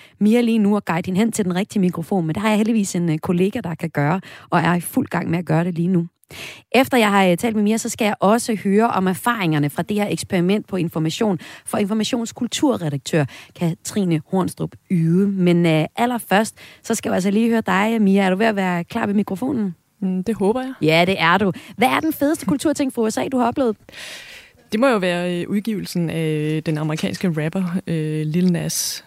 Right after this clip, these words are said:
Speaker 2: øh, debutalbum Montero, som kom her den syttende september, så vidt jeg erindrer.
Speaker 1: Og
Speaker 2: Og, øh, det har været en kæmpe begivenhed i U S A og i hele den vestlige verden.
Speaker 1: Ja, du mener jo sådan også påvirker os, øh, her i, øh,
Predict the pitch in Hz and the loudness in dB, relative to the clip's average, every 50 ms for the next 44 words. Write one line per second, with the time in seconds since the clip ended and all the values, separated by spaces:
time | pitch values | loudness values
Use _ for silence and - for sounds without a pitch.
0 | _ - - - 156 156 156 156 156 151 151 147 - - 52 - - - 190 - | _ -14 -8 -6 -4 -4 -4 -4 -4 -4 -6 -6 -6 -8 -10 -10 -2 -2 0 2
1 | - 196 208 202 185 175 165 175 165 - - _ _ _ - 175 170 165 - - | 4 2 2 2 0 -2 -2 -4 -6 -6 -10 _ _ _ 0 0 0 0 0 0
2 | 180 170 180 202 220 226 208 - - _ - - - 170 165 - - 160 156 170 | 0 2 2 2 0 -2 -4 -6 -12 _ -14 -6 -4 -2 -2 -2 -2 -2 -2 -2
3 | 165 160 165 - 170 170 165 165 165 165 165 - - - 220 226 - 240 233 - | -2 -2 -4 -4 -4 -4 -2 -4 -4 -4 -4 -4 -2 -2 -2 0 0 -2 -4 -4
4 | 214 208 - 220 - - 226 190 - - 196 196 190 - 185 180 180 185 - - | -6 -6 -8 -8 -8 -8 -12 -12 -10 -8 -6 -6 -4 -2 -2 -2 -2 -4 -4 -6
5 | 185 185 175 _ _ _ _ _ _ - - 165 175 165 165 165 165 165 160 165 | -8 -10 -10 _ _ _ _ _ _ -6 -2 0 2 2 2 0 0 -2 -2 -2
6 | 165 160 156 - - _ - 190 180 180 175 175 165 - 170 170 - _ - - | -4 -4 -6 -10 -16 _ -4 -2 0 2 2 2 2 2 0 -2 -2 _ -6 -2
7 | - 233 226 - 226 190 - _ - - - - - - - - - - - 165 | 2 2 2 2 2 -2 -6 _ -20 -20 -20 -20 -20 -20 -20 -20 -20 -12 -4 0
8 | 170 185 - - 151 165 147 - - - - - - 214 175 165 151 156 160 156 | 2 2 2 2 0 0 -2 -2 -6 -18 -20 -14 -6 -2 -2 0 0 0 -2 0
9 | - 165 156 - - 165 156 147 147 147 151 151 151 147 156 165 156 156 - 165 | 0 0 -2 -2 -4 -4 -4 -4 -4 -4 -4 -4 -4 -2 -2 -4 -4 -2 -4 -4
10 | 151 151 156 - - 165 156 147 143 143 143 160 160 - _ _ - 151 156 165 | -4 -4 -6 -6 -6 -6 -6 -4 -4 -6 -6 -8 -10 -10 _ _ -10 -8 -4 -2
11 | 180 208 233 233 220 214 - 233 226 220 196 170 214 - - - 226 214 214 202 | 0 0 2 2 2 2 2 0 0 2 2 0 0 -2 -4 -6 -4 -2 0 -2
12 | 185 175 165 170 180 - - 180 175 175 185 165 180 220 208 160 143 143 151 - | 0 0 -2 -2 -2 -4 -4 -4 -4 -4 -4 -2 0 0 2 2 0 -2 -6 -6
13 | - 190 175 165 160 151 143 139 | -4 -4 -2 -2 -2 -2 -2 -4